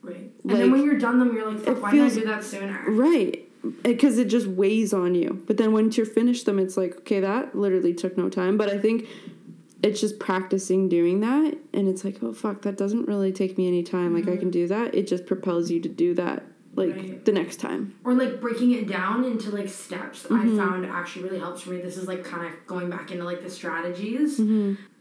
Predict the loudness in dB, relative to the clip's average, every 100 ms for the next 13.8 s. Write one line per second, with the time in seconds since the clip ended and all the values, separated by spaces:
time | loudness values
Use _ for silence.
0 | _ -12 -6 -6 -6 -10 -8 -6 -4 -4
1 | -4 -4 -6 -4 -2 -2 -4 -6 -10 -14
2 | -14 -8 -6 -6 -8 -6 -6 -4 -6 -6
3 | -10 -10 -8 -8 -8 -8 -6 -2 2 0
4 | 0 -4 -4 -4 -2 -2 0 0 0 -2
5 | -2 -2 -4 -2 -4 -2 -2 -4 -8 -8
6 | -8 -8 -8 -6 -6 -6 -4 0 0 0
7 | -6 -10 -6 -2 0 0 -2 -4 -6 -8
8 | -10 -14 -10 -8 -2 -2 -2 -6 -6 -6
9 | -4 -4 -2 -4 -6 -8 -6 -6 -4 -6
10 | -8 -8 -6 -4 -4 -6 -10 -14 -8 -6
11 | -2 -2 -4 -8 -14 -16 -10 -8 -6 -2
12 | -2 -2 -4 -4 -4 -8 -8 -6 -6 -6
13 | -8 -10 -14 -2 2 4 4